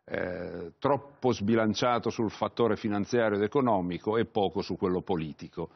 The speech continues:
e quindi si chiede una sorta di correzione. Poi è quello che dice il Partito Democratico, no? Una correzione verso un'Europa più sociale.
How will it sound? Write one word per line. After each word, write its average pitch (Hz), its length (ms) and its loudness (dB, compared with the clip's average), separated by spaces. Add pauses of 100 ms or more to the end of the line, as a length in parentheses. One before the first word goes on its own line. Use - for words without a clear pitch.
(140)
e 139 120 -2
quindi 107 260 2
si 113 160 -4
chiede 104 300 0
una 101 160 0
sorta 101 260 -2
di 92 60 0
correzione. 131 440 0
Poi 139 140 0
è - 40 -6
quello 90 160 -6
che 85 100 -6
dice - 220 -6
il - 40 -10
Partito 80 340 -8
Democratico, 113 760 -2
no? 135 260 0 (220)
Una 123 240 2
correzione 131 960 2
verso 95 240 -4
un'Europa 95 420 0
più 95 140 -6
sociale. - 360 -4